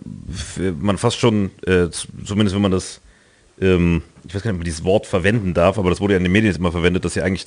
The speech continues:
damit so eine, so eine Art Deportation beschrieben haben. Und ich glaub, das war der Auslöser, w-, dass alle gesagt haben, "Okay, jetzt eine Grenze erreicht, jetzt gehe ich auf die Straße." Weißt du?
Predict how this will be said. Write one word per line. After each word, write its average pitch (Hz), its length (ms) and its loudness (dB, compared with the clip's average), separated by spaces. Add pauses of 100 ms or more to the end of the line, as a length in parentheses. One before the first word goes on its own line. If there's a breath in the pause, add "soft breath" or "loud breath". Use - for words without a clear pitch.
(140)
damit 92 300 0
so 98 80 -2
eine, - 160 -8
so 90 100 -6
eine 92 140 -6
Art - 240 -6
Deportation 92 640 0
beschrieben 80 420 -2
haben. 82 140 -4 (320 loud breath)
Und 95 80 -6
ich - 60 -4
glaub, - 160 -2
das 127 180 0
war 120 80 2
der 104 140 2
Auslöser, 104 540 0
w-, 64 260 -6
dass 98 160 -2
alle 104 160 0
gesagt 90 240 -2
haben, 90 80 -4
"Okay, 95 340 0 (400 soft breath)
jetzt 98 280 2
eine 104 80 0
Grenze 104 340 2
erreicht, 95 260 0
jetzt - 80 -12
gehe 95 120 -2
ich - 20 -2
auf 82 80 -4
die 85 80 -10
Straße." 92 420 -4 (580)
Weißt 87 180 -6
du? 101 160 -2